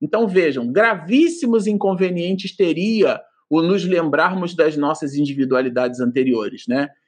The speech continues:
E, em certos casos, humilhar-nos-ia sobremaneira, porque a frustração vai nos humilhar, né? Então, vejam que Kardec aqui fala até uma palavra até forte, né?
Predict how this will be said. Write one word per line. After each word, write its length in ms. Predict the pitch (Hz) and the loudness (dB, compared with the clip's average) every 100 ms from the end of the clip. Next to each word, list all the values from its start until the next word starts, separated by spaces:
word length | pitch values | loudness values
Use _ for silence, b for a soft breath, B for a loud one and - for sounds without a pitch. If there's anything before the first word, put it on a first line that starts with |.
| _ | _
E, 100 | 262 | 0
em 140 | 233 | 2
certos 600 | 190 - 220 - - 254 - | 0 -2 -2 -2 -6 -6 -2
casos, 840 | 175 147 156 165 240 240 - - _ _ _ _ | 2 4 2 0 -2 -4 -8 -16 _ _ _ _
humilhar-nos-ia 1120 | - 254 247 220 190 214 226 220 190 143 220 233 | 2 4 4 4 2 2 0 -2 -2 0 2 0
sobremaneira, 1120 | - 285 311 285 285 254 208 214 151 95 - _ _ _ _ | 2 0 2 0 2 2 2 2 0 -2 -12 _ _ _ _
porque 840 | 247 240 - 220 226 214 202 - 220 | 0 0 0 4 6 6 6 4 0
a 140 | 277 | 0
frustração 1000 | - 240 233 - 202 180 - 240 269 226 | -2 -6 -4 -4 -4 -4 0 0 2 0
vai 320 | 156 214 285 | 2 2 2
nos 240 | 269 214 | 0 0
humilhar, 580 | 190 190 165 139 120 120 | 0 0 0 0 0 -2
né? 260 | 120 147 170 | -2 -2 -2
Então, 300 | 147 180 220 | -6 -4 0
vejam 280 | 185 233 240 | 2 2 0
que 100 | 240 | -2
Kardec 480 | 233 180 156 202 202 | -4 -4 -4 -4 -4
aqui 180 | - 226 | -6 -6
fala 260 | - 220 | -2 0
até 240 | 196 208 247 | 0 0 0
uma 220 | 240 214 | 0 0
palavra 400 | 175 156 175 156 | 0 2 0 -2
até 160 | 202 | -6
forte, 580 | 208 - 156 185 - - | -8 -2 0 0 -6 -4
né? 200 | 127 170 | -2 -4